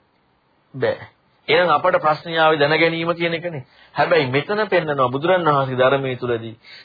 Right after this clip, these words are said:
කනයි සද්දයයි හේතුවෙන් දැනගන්නවා කියලා. දැන් අපට ආවේ දැන,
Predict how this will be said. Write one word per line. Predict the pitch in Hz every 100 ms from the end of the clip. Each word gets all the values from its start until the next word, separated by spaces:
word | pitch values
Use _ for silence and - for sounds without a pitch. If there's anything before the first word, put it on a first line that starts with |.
| -
කනයි | - 127 165 226 269
සද්දයයි | 269 240 202 220 208 196
හේතුවෙන් | 175 175 151 147 135
දැනගන්නවා | 127 113 110 101 92 90
කියලා. | 78 - - _ _ _ _ _ _ _ _ _ -
දැන් | 160 143
අපට | 151 175 294
ආවේ | 302 294 320 285 _ _ _ _ _ _ _ _ _ _ _ _ _
දැන, | 147 139 156